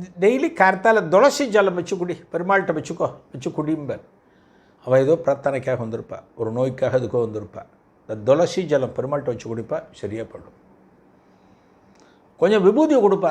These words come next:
பெரியவா, அவளுக்கு வயித்து வலி இருக்கும், பெரியவா, பெரியவா,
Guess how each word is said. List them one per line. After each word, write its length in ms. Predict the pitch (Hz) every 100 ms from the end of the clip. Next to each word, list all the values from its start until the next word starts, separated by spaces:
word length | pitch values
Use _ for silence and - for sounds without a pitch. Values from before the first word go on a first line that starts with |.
| 127
பெரியவா, 340 | 147 151 135 - _ _ _ _ _ _ _ _ _ _ _ _ _ -
அவளுக்கு 240 | 170 208 202
வயித்து 200 | 208 233
வலி 160 | 208
இருக்கும், 220 | 175 151 - _ _ _ _ -
பெரியவா, 280 | 139 156 160
பெரியவா, 320 | 143 147 151